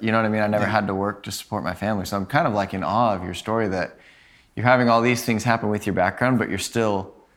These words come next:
Speaker 1: just to have that presence of being, what, eighteen, nineteen, looking around, like, "What kind of life do I want to
Speaker 2: Yeah.
Speaker 1: live?" You know what I mean? My, my, my thing was like, "Hey, what am I gonna do tonight?"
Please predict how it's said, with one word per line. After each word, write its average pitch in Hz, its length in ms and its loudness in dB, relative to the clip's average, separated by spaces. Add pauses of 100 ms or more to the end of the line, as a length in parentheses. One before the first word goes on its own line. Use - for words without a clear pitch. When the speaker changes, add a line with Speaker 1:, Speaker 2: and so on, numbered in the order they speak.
(280)
Speaker 1:
just 127 160 0
to 123 60 0
have 117 220 4
that 107 200 4
presence 107 420 0
of 90 80 -2
being, 95 200 0
what, 87 200 0
eighteen, 104 320 0
nineteen, 98 300 0
looking 98 240 -2
around, 92 200 0
like, 85 140 -4
"What 98 180 -2
kind 104 160 -2
of 87 80 -4
life 87 300 -2
do 87 100 -6
I 85 120 0
want 85 440 -6
to 98 60 -6
Speaker 2:
Yeah. 87 60 -4
Speaker 1:
live?" 78 440 -4
You 117 80 0
know 120 80 4
what 120 60 4
I 107 40 2
mean? 113 180 2
My, 135 200 6
my, 123 240 2
my 131 340 0
thing 127 180 0
was 101 120 -2
like, 98 120 -2
"Hey, 107 140 -2
what 101 400 -2 (640)
am 107 100 4
I 98 80 6
gonna 92 220 0
do 90 160 0
tonight?" 85 460 0